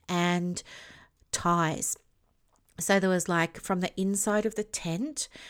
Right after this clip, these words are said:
you have, um, a little tie about as long as a shoelace, and you thread it through, um, the eyelet of each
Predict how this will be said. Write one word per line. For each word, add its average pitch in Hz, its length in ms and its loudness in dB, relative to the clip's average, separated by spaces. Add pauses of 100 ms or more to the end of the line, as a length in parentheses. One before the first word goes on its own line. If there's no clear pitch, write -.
(160)
you 196 120 2
have, 180 460 2
um, 160 380 -2
a 180 100 -4
little 185 240 0
tie 214 560 2 (400)
about 165 200 0
as 165 120 -4
long 180 160 -2
as 202 120 -2
a 214 40 -2
shoelace, 165 580 -2
and 165 140 -6
you 160 80 -4
thread 170 300 -2
it - 100 -2
through, 190 400 2 (580)
um, 170 520 -2
the - 160 0
eyelet 170 400 2
of 170 160 0
each - 480 0